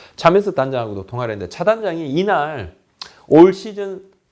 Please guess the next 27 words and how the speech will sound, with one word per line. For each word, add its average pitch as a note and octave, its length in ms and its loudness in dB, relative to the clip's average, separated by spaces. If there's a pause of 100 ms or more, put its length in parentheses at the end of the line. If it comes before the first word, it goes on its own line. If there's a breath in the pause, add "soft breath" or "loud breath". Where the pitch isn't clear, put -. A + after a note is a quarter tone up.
엘지 D#3 340 0
트윈스 E3 380 -6
야구단의 C3+ 460 -4
성과에 F3+ 520 -2
대한, F2 260 -12 (320)
예, F#2+ 320 -4
이런 D#3+ 200 0
부분에 D#3+ 340 -2
대해서 A#2 240 -12
그룹 D#3+ 240 0
보고도 B2+ 400 -2
했다고 C3+ 320 -6
그래요. F#2 160 -14 (320 soft breath)
어, G#2 260 -6 (220)
보고 D3 220 4
준비하는데 C3 400 -6
시간도 C#3+ 320 -8
많이 F2+ 260 -6
걸렸다고 C3 400 -6
하는데, A2 640 -10 (640 soft breath)
그래서, E3 680 -2
어, A#2 420 -10
유지영 E3 360 -2
감독도, C#3+ 760 -4
아, G#2+ 120 -10
십팔 C4+ 400 -2
일부터 C3+ 520 -6